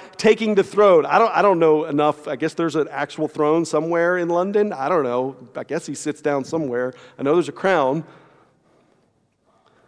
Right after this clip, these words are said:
Now, of course, his rule is gonna look quite different than the rule of an ancient king would have. Picture in your mind for a moment an ancient kingdom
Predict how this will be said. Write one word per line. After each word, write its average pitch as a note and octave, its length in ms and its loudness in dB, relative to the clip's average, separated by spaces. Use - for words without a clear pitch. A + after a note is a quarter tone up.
Now, E3 100 6
of F3+ 120 2
course, A#3 260 2
his A#3+ 260 2
rule G#3+ 400 6
is F#3 80 4
gonna G3+ 160 6
look G3 160 2
quite G3+ 320 0
different G3 540 0
than D#3+ 120 0
the D#3 120 2
rule F3 280 4
of D3+ 80 0
an D3+ 80 2
ancient D#3+ 340 -2
king D3+ 320 0
would D3+ 100 2
have. C3 280 -2
Picture A3 280 0
in G#3 80 0
your F#3+ 100 4
mind F#3 320 4
for F3+ 140 2
a F3 80 2
moment E3 320 2
an D#3 100 0
ancient G3+ 340 -2
kingdom E3+ 520 2